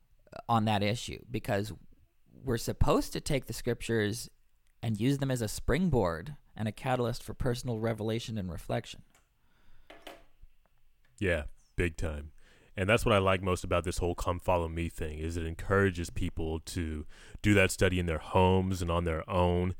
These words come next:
Speaker 2: It encourages a greater biblical literacy, I feel like, or scriptural liter-, literacy in general, that I don't think we quite had before. And I certainly wish I had that when I was young, 'cause, you know, just speaking for myself,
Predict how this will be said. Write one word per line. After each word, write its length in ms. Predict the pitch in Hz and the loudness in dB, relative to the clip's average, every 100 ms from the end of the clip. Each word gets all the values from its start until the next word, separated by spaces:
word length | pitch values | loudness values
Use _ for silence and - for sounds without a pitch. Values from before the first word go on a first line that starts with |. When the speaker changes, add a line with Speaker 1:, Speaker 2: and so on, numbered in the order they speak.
| - - 107 | -10 -8 -2
Speaker 2:
It 100 | 113 | 2
encourages 920 | 175 - - 113 110 95 90 87 - - - _ _ | 2 2 4 6 6 4 2 2 -2 -10 -20 _ _
a 100 | 101 | -4
greater 440 | 87 85 92 90 85 | 0 2 2 2 0
biblical 480 | 90 90 - 87 | 0 0 0 -2
literacy, 580 | 82 85 95 - - 101 | 0 4 4 2 2 2
I 80 | 95 | 2
feel 220 | - 107 | 2 4
like, 240 | 104 104 - | 4 4 2
or 140 | 80 | -4
scriptural 440 | - 98 - 107 | 0 0 4 4
liter-, 380 | 104 104 - - - | 4 2 0 -6 -4
literacy 600 | 98 101 - 104 - 104 | 2 4 6 4 4 0
in 100 | 92 | 0
general, 420 | 85 90 104 113 - - - | 2 2 2 0 -4 -16 -2
that 140 | 98 87 | 2 4
I 20 | |
don't 220 | 87 98 | 4 0
think 200 | - 92 | -2 -2
we 120 | 92 | 0
quite 320 | - 92 82 82 | -2 0 0 -2
had 420 | - 92 85 78 | -4 2 2 2
before. 540 | 80 - 80 73 76 - - - - | -2 -2 -4 -2 -4 -8 -18 -20 -6
And 200 | 95 85 | 0 2
I 100 | 85 | 2
certainly 340 | - 120 104 92 | 4 6 6 6
wish 180 | 90 | 4
I 220 | - 87 95 | 4 2 4
had 180 | 104 | 6
that 140 | 107 110 | 6 6
when 100 | 113 | 6
I 80 | 110 | 6
was 160 | 110 | 6
young, 340 | 113 127 139 120 - - | 4 4 2 -4 -10 -2
'cause, 280 | 87 82 | 0 0
you 60 | 87 | 0
know, 100 | 82 | -2
just 160 | 87 - | -2 2
speaking 340 | 117 95 101 - _ - | 4 4 -2 -6 _ -2
for 140 | 104 | 0
myself, 460 | 80 - 95 120 | 2 2 4 4